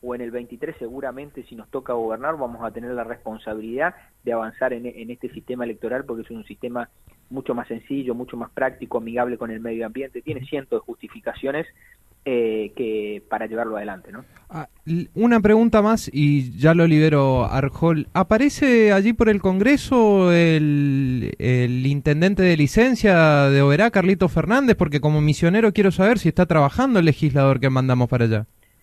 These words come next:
Speaker 1: No, bueno, el, el bloque de ellos está, digamos, este, asisten a las sesiones, en las comisiones por ahí no estamos en comisiones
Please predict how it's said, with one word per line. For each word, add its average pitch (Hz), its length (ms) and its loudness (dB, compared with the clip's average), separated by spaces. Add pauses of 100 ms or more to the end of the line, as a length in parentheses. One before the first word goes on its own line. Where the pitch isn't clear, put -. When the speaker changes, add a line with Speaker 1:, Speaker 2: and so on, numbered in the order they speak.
(720)
Speaker 1:
No, 254 220 0
bueno, 214 260 -2
el, 185 240 -6
el 151 160 -8
bloque 214 320 -4
de 180 180 -4
ellos 220 220 -8
está, 196 380 -2
digamos, 143 500 -8
este, 110 380 -20 (300)
asisten 139 600 -14
a 131 60 -6
las 117 320 -10 (100)
sesiones, 175 800 -6
en 135 80 -18
las 127 120 -14
comisiones 156 440 -14
por 139 160 -8
ahí 143 100 -6
no 151 100 -16
estamos 156 400 -12
en 127 100 -18
comisiones 139 760 -14